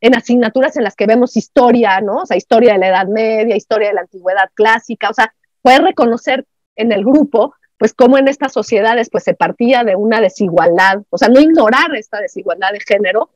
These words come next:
y poder abrir algunos temas, ¿no? De discusión sobre esto, ¿no? Y co-, y sobre cómo, pues, históricamente, pues, se manteni-, se han mantenido y se han producido estas desigualdades. Este,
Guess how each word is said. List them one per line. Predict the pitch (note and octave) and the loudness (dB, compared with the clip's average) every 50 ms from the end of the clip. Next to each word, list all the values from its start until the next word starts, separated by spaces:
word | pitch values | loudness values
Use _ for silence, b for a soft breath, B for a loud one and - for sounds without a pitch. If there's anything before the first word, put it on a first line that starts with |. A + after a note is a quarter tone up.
| _ _ - | _ _ 0
y | A3 G#3 | 2 4
poder | - A#3 A#3 C4+ B3+ - _ _ _ | 6 6 6 6 4 2 _ _ _
abrir | - A#3 G#3+ B3 D#4+ E4+ G4 G4 - _ _ _ _ _ _ _ _ _ _ _ | 0 2 4 4 4 4 2 0 -2 _ _ _ _ _ _ _ _ _ _ _
algunos | - G#3+ A3+ A3 B3+ C4+ C4+ C4 C#4+ - | 0 2 4 6 6 6 6 4 2 0
temas, | - A#3+ B3+ C4+ B3+ A#3 A#3+ - - | 0 0 2 0 0 -4 -6 -8 -8
¿no? | G#3+ G3 A3+ E4 | -8 -6 -4 -2
De | D4+ A#3+ | 0 0
discusión | G3+ G#3 F#3+ - - - G#3 - - C4 A#3 A3 A3 | 0 0 -2 -2 -2 -4 -4 0 0 0 2 2 0
sobre | - G#3+ F#3+ F#3+ F3+ F3+ F#3 | -2 -2 -2 2 2 2 2
esto, | G#3 A3 - - E3+ D#3 | 2 0 -4 -6 -6 -4
¿no? | D#3+ G3 D4 | -4 -4 -2
Y | E4 - | -2 -2
co-, | - - F#3+ | -2 -2 -2
y | - A3+ F#3+ - F#3 F3 | -2 -4 -6 -6 -8 -8
sobre | F#3 - G#3 F3 F#3 F#3+ | -2 2 4 4 4 4
cómo, | - - A3+ A#3+ B3 | 4 4 4 6 4
pues, | B3 - G3 E3+ - _ _ _ _ | 4 2 0 -2 -4 _ _ _ _
históricamente, | - G#3+ - _ - C4 B3+ C4+ C#4 - A#3+ - A3 A3+ A3+ A3+ A3+ - - G3 D#4 - _ _ _ _ _ _ | 0 0 2 _ 4 4 6 6 4 2 2 0 0 0 0 0 -2 -2 -6 -8 -8 -10 _ _ _ _ _ _
pues, | - G3+ | -6 -4
se | - - G3+ | -2 0 0
manteni-, | A3+ A3 G#3+ A#3+ - F#3+ G3 G#3 A3 G#3+ - | 2 2 0 0 -2 -4 -4 -4 -4 -6 -6
se | - G#3 | -6 -4
han | G3 A3+ | -2 -2
mantenido | A3+ A3+ G#3+ - G3+ F#3+ G#3 A3 A3 F#3+ | -2 -2 -2 -4 -4 -2 -2 0 -2 -2
y | F#3 | -2
se | - F3 | -4 -8
han | F3+ | -8
producido | F#3 G3+ F#3+ F3+ D3+ D3 - F#3+ F3+ F#3 | -6 -6 -6 -6 -6 -8 -6 -6 -6 -6
estas | - - E3+ D3 | -6 -6 -8 -8
desigualdades. | D3 C#3+ - - - D#3+ E3 B2+ C#3 C3+ - - - _ - - _ _ _ _ _ _ _ _ _ _ _ _ _ - | -8 -8 -10 -10 -10 -8 -6 -6 -6 -6 -6 -8 -12 _ -20 -20 _ _ _ _ _ _ _ _ _ _ _ _ _ 0
Este, | E3+ E3+ D#3+ E3 - - _ _ - E3 E3 E3 D#3+ D#3 D3+ D3+ | 2 2 2 0 -2 -8 _ _ 0 2 2 2 0 -2 -4 -6